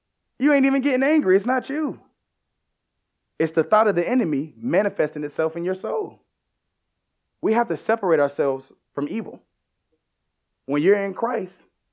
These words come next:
the Holy Spirit, which is all pure, can literally have dominion over this whole temple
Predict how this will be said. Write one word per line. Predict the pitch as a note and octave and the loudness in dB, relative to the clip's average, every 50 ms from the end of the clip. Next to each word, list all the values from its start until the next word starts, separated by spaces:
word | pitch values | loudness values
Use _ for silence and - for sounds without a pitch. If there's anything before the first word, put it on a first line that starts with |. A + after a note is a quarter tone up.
| _ _ _ _ - | _ _ _ _ -4
the | A#2+ A#2+ | -4 -2
Holy | A#2+ D#3 F#3 G#3 A3 | 0 0 0 0 -2
Spirit, | G#3+ - - B3+ B3 F#3 F3 - - - | -6 -8 -6 0 0 0 0 0 -6 -10
which | B2+ - C#3 | -10 -8 -8
is | B2+ - | -6 -2
all | C3+ D#3 F3 F3+ | 0 0 0 -2
pure, | - - B3+ A#3+ F3+ F#3 F#3+ - _ _ _ _ _ _ | -2 -4 -2 0 0 -2 -2 -10 _ _ _ _ _ _
can | - E3+ D#3+ | -2 0 4
literally | F#3 A#3 B3 F#3+ D#3+ D3+ | 4 4 6 4 4 4
have | D#3 D3+ C#3+ C#3+ | 4 2 2 0
dominion | D3 D3 D3 D3 D3+ D3+ | 0 0 2 2 2 2
over | C#3+ C#3 - | 2 2 0
this | C#3+ C#3 - | 0 0 -2
whole | E3 E3 E3 | -2 -4 -2
temple | E3 A3+ A3+ A3 - G#2+ G#2+ _ | -2 -4 -6 -4 -8 -14 -16 _